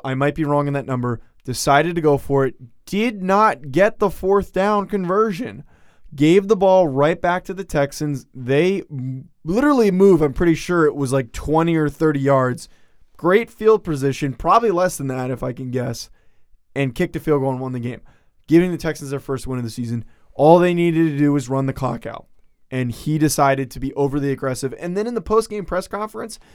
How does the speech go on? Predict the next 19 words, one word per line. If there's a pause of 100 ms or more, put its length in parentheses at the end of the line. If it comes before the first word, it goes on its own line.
(120)
he
actually (240)
came
out
and,
and,
and
said
some
dumb (300)
comment
about (240)
how,
"Oh,
I'm
gonna
keep
doing
that."